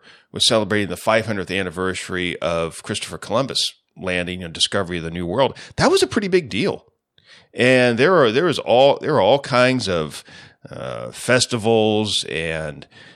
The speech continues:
uh, displays and special programs and things that were put on. That was a, a, a very big deal, the five hundredth anniversary of Christopher Columbus.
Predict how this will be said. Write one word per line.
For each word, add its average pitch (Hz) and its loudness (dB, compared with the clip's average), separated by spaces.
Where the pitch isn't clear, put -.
uh, 69 -8
displays 107 0
and 85 -10
special 110 0
programs 104 2
and 90 -10
things 101 -2
that 98 -4
were 85 -4
put 107 -4
on. 107 2
That 170 2
was 349 -2
a, 131 2
a, 101 0
a 107 0
very 110 0
big 120 -2
deal, 117 0
the 82 -6
five 104 2
hundredth 98 -2
anniversary 95 0
of - -12
Christopher 98 -8
Columbus. 110 -2